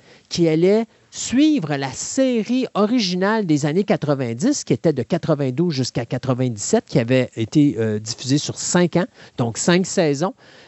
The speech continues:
Euh, donc, on va faire finalement avec X-Men quatre-vingt-dix-sept la sixième saison de cette série-là. Et ce qui est encore plus amusant là-dedans, c'est que non seulement les écrivains originaux de la série,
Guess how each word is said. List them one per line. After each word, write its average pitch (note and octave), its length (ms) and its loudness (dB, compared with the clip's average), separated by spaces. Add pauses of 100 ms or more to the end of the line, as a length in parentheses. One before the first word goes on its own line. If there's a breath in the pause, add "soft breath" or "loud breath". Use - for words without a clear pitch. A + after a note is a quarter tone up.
(100)
Euh, C#3+ 260 0 (260)
donc, G3+ 320 0
on F3 120 4
va G3+ 100 4 (100)
faire C4+ 280 2
finalement A3 400 2
avec G3+ 200 -2
X-Men G#3 360 -2
quatre-vingt-dix-sept D#3+ 680 0 (120)
la G#3+ 220 4
sixième C4 600 -2
saison F#3 480 2
de G3 100 2
cette D3+ 240 -4
série-là. C3+ 480 -2 (320 loud breath)
Et G3 140 0
ce - 80 -4
qui B3+ 60 0
est B3 100 -2
encore A#3 240 0
plus C#4 340 0
amusant G#3+ 400 2
là-dedans, F3 380 2 (240 loud breath)
c'est - 160 0
que - 100 -4
non A3+ 160 2
seulement A#3 380 2
les F3+ 340 2
écrivains G#3 540 2
originaux E3+ 500 2
de D#3 140 -4
la F3 100 2
série, G#3 560 0